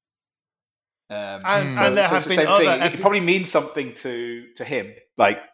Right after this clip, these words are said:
Speaker 1: "No, I can't, I can't do this gig as Future of the Left. This is a McCluskey gig." In his head, he probably knows what that is. But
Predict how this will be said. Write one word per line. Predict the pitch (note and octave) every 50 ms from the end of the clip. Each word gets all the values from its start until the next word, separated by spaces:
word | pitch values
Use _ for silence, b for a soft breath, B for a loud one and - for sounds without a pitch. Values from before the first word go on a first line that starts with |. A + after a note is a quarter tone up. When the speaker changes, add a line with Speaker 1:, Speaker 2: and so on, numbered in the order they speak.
| _
Speaker 1:
"No, | D3 D3+ C#3+
I | C3 B2+
can't, | - - C#3+ C#3+ - - -
I | A#2
can't | - C3+ C3 B2+
do | C3+ B2+
this | A#2 A#2+ A2+ -
gig | - B2 A2+ G#2+ G2
as | G#2+ G#2 G#2 G2+ - - -
Future | - B2 A#2 - A2+
of | F#2+
the | A2 G#2
Left. | G#2 F#2 - -
This | - A2+ -
is | G#2
a | G2+
McCluskey | G2+ G#2+ - A2+ G#2+ - - A#2 G2+
gig." | F2+ G2 F2 E2+ - - _ _ _ _ _ _ -
In | C#3+
his | D3+ D3 -
head, | - C#3 B2 A#2+
he | A#2
probably | A#2 - A2+ G#2+ A2 A2 A2
knows | G#2+ A2 A2 A2 A2 A2
what | A#2+ A2+ -
that | A#2 A2+ A2
is. | A#2 A2 G2 F2+ - -
But | - A#2 A#2